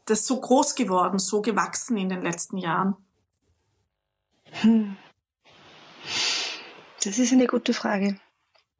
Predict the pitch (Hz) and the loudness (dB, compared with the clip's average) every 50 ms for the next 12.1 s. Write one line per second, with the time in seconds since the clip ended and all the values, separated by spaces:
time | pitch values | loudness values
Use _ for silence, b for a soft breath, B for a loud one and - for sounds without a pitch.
0 | - - - 214 220 214 233 247 254 - 240 247 262 294 302 302 302 311 - - | -16 -4 0 2 2 4 4 4 4 4 4 6 6 6 6 4 2 0 0 0
1 | 285 269 254 - - - 262 262 262 233 262 262 - 233 247 220 208 202 214 240 | 0 0 0 0 2 2 4 4 4 4 2 0 2 2 2 4 4 4 4 6
2 | 269 262 240 - - - - 233 226 226 208 247 - 285 247 247 - - _ - | 4 4 4 2 -2 -8 -6 -4 -2 -2 -2 0 -2 -2 -4 -4 -8 -12 _ 4
3 | 262 277 320 320 - 359 294 254 240 226 226 - - 359 262 285 302 311 302 262 | 4 4 6 4 4 2 2 2 2 0 -2 -2 0 2 2 4 4 4 4 4
4 | 254 277 - - 247 - - - - 285 302 311 311 294 294 294 294 b b b | 4 2 2 0 -2 -2 -2 0 2 2 4 4 4 4 2 0 -2 b b b
5 | b b b b b b b b b _ _ _ _ _ _ _ _ - 202 185 | b b b b b b b b b _ _ _ _ _ _ _ _ -2 0 2
6 | 196 233 277 285 311 294 269 269 - - - 254 254 269 285 262 - - _ _ | 2 2 2 2 2 2 0 0 -2 -2 0 2 2 2 2 0 0 -4 _ _
7 | _ _ - 269 294 277 330 302 294 - 294 330 330 320 - 320 269 302 294 262 | _ _ 0 0 0 2 2 2 2 2 0 0 2 2 2 2 2 4 4 6
8 | 233 220 226 254 247 247 214 - 240 233 220 233 226 - - 269 294 285 285 - | 6 6 4 2 -2 -4 -6 -4 -2 0 2 2 2 4 4 4 4 4 2 2
9 | 277 262 262 - - 214 220 262 285 269 240 226 180 190 208 208 214 208 - - | 2 2 2 2 2 0 0 0 2 4 4 4 4 2 2 0 0 -2 0 -2
10 | 185 - - - - - _ B B B B B B B B - 269 240 220 240 | -2 -2 -4 -6 -8 -8 _ B B B B B B B B 4 6 8 8 8
11 | 220 226 226 233 233 233 233 226 - - - _ _ _ - - 233 226 - - | 6 6 4 2 4 2 2 0 -2 -8 -20 _ _ _ -2 0 0 2 2 -2
12 | - - | -4 -6